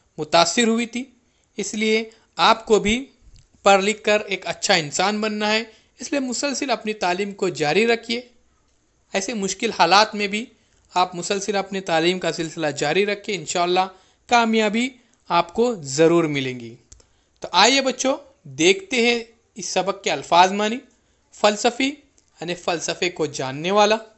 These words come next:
एजाजी फेलो, जिसे एजाजी तौर पर किसी इदारे का रुकन बनाया गया हो। मैंने सबक के दरमियान में भी आपको ये अल्फाज मानी बताया था और आखिर में भी बता रहा हूँ, ये तमाम अल्फाज मानी आपको अपनी नोटबुक में नोट डाउन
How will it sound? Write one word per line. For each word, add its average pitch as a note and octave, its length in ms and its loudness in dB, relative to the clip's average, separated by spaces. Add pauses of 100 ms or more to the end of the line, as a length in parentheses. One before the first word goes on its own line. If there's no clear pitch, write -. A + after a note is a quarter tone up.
(1500)
एजाजी A3+ 460 4
फेलो, A#3+ 380 0 (400)
जिसे A#3+ 200 -4 (100)
एजाजी G#3+ 420 4
तौर G3 300 -2
पर A3+ 140 0
किसी A3+ 280 -8
इदारे D#3+ 420 0
का F3+ 180 -4
रुकन G3 320 -4
बनाया F#3+ 320 0
गया F#3+ 200 0
हो। G3 160 2
मैंने E3 220 -8
सबक E3 380 -6
के F3 120 -6
दरमियान D3+ 460 -4
में F3+ 180 -6
भी F#3 120 -4
आपको D3+ 280 -4
ये E3+ 80 -2
अल्फाज D3 380 -6
मानी D3 200 -10
बताया D#3 380 -6
था F#3+ 160 -4 (680)
और B3 100 -4
आखिर B3 360 0
में A#3 140 -2
भी A3+ 120 -4
बता E3+ 320 2
रहा G3 120 4
हूँ, G#3+ 140 -2
ये - 340 -14
तमाम B3 440 2
अल्फाज G3 360 2
मानी F3+ 240 -6
आपको E3 300 -4
अपनी E3+ 340 -8
नोटबुक D#3 480 -6
में G#3 120 -6
नोट C#3 240 -8
डाउन F3 320 0